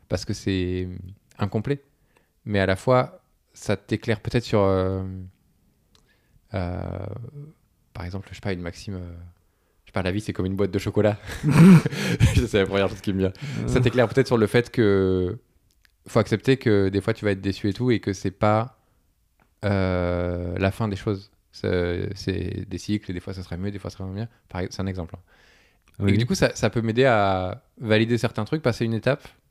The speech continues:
Speaker 1: dans mon évolution, et après cette maxime-là, je l'oublierai, et une autre m'aidera sur un autre truc.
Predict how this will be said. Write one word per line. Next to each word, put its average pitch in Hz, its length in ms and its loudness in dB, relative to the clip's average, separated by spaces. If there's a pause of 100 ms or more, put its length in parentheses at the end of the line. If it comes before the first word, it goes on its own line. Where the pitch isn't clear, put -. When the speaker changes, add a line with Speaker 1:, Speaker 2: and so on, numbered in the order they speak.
(300)
Speaker 1:
dans 113 180 -6
mon 104 100 -2
évolution, 101 480 -2 (520)
et 233 80 2
après 117 180 4
cette 113 140 0
maxime-là, 104 400 -2
je 107 60 -4
l'oublierai, 104 440 -2 (460)
et 113 80 0
une 107 100 2
autre 117 260 -2
m'aidera 107 260 -2
sur - 120 -8
un 104 80 -2
autre 104 120 -6
truc. - 360 -14